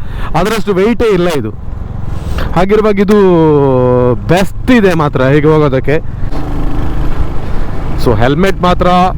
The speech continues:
ಪ್ರತಿ ನೋಡಿ, ಅದು ಫ್ರಂಟ್ ಹೋಗ್ತಿರೋ ಒಬ್ಬ ಹೆಲ್ಮೆಟ್ ಹಾಕದೆ ನಾ ಸತ್ತೇ ಹೇಳುದು ಆಯ್ತಾ. ಎಂತ ಗೊತ್ತಾ, ತಲೆ ಕೂದಲು ಹೋಗ್ತದೆ ಅಂತ ಹೇಳಿ ಹೆಲ್ಮೆಟ್ ಹಾಕದಿದ್ರೆ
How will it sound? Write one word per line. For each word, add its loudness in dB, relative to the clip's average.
ಪ್ರತಿ 0
ನೋಡಿ, 2
ಅದು 2
ಫ್ರಂಟ್ 0
ಹೋಗ್ತಿರೋ 2
ಒಬ್ಬ 0
ಹೆಲ್ಮೆಟ್ 0
ಹಾಕದೆ 0
ನಾ 2
ಸತ್ತೇ 0
ಹೇಳುದು 4
ಆಯ್ತಾ. 2
ಎಂತ 0
ಗೊತ್ತಾ, 0
ತಲೆ 2
ಕೂದಲು 2
ಹೋಗ್ತದೆ 0
ಅಂತ 0
ಹೇಳಿ 2
ಹೆಲ್ಮೆಟ್ 2
ಹಾಕದಿದ್ರೆ 0